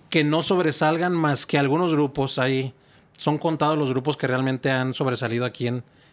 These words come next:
en León. Yo creo que me sobran dedos de mi mano para los que han sobresalido. Y hay gente con ese mismo talento y que no llega más allá.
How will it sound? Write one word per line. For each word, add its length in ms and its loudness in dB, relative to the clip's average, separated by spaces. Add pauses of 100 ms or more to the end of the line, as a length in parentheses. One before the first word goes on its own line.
(100)
en 100 -2
León. 320 -2 (340)
Yo 100 -2
creo 120 -2
que 540 -2
me 120 -6
sobran 500 -4 (600)
dedos 260 -2
de 60 0
mi 100 -2
mano 240 -2
para 380 -4
los 180 -8
que 100 -8
han 80 -6
sobresalido. 520 -8 (960)
Y 180 0
hay 440 2
gente 440 -4
con 580 -4
ese 220 -6
mismo 240 0
talento 500 -2 (1400)
y 100 -4
que 220 -2
no 160 0
llega 280 0
más 200 -2
allá. 300 -4